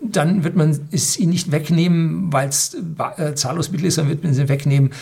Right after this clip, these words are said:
wegen der anderen Illegalitäten, die Sie damit gemacht haben, ne? So, nicht so bei den Kryptowährungen.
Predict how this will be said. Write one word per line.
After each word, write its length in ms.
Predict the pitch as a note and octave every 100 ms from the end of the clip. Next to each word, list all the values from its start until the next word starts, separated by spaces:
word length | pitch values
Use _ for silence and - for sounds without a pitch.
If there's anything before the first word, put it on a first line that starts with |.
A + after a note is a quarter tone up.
| - -
wegen 200 | C3+ C3+
der 140 | C3 D3+
anderen 420 | D3+ B2 G#2 C3
Illegalitäten, 760 | C#3 A#2+ A2+ A2 G#2+ A2 G#2+
die 80 | G#2+
Sie 140 | A2
damit 260 | A2+ A2+ A2+
gemacht 440 | D3 A#2 - -
haben, 220 | - F#2+ G#2+
ne? 180 | G#3+ - - - _ - - - - - - - _
So, 400 | - C3+ A2+ - - - -
nicht 500 | C3+ C#3+ A#3 - -
so 300 | C#3+ D3 G#3
bei 180 | - C#3
den 140 | E3
Kryptowährungen. 1000 | E3+ B3 - - G2+ G2 F#2 - - -